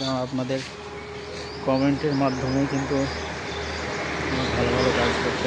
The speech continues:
আরও উৎসাহিত হব। So আপনাদের ভালোবাসা এবং দোয়া প্রার্থনা করছি। So আমাকে সবাই বেশি বেশি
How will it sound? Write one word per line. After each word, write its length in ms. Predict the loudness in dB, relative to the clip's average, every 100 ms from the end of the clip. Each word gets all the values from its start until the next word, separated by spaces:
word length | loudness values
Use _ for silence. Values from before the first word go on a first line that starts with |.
| 2
আরও 140 | 2 2 0 0 2
উৎসাহিত 400 | 2 4 4 4 2
হব। 100 | 4 2 0 -4 -6 -6 -6 -6 -6 -6 -6 -6 -6
So 100 | -2 0 0
আপনাদের 400 | -2 -2 0 -2 -4 -8 -10 -12 -12 -8 -6 -4 -6 -6 -8 -6 -4
ভালোবাসা 500 | -2 0 0 -2 -2 -2
এবং 160 | 0 0 -2 -6 -14 -16 -16 -16 -16 -16 -16 -10 -4
দোয়া 180 | -4 -2
প্রার্থনা 320 | -4 -4 -4 -2
করছি। 260 | -4 -4 -8 -8 -14 -14 -14 -12 -12 -12 -10 -8 -8 -8 -8 -8 -10 -8 -8 -8 -8 -6 -6 -4 -4 -4 -4
So 120 | 0 4 4
আমাকে 300 | 4 0 0 -2 0
সবাই 280 | 2 4 4 2 -4 -6 -6 -6 -4 -4 -4 -4 -6 -4 -4 -4 -4 -2
বেশি 260 | -2 -2 0 0
বেশি 240 | 0 -2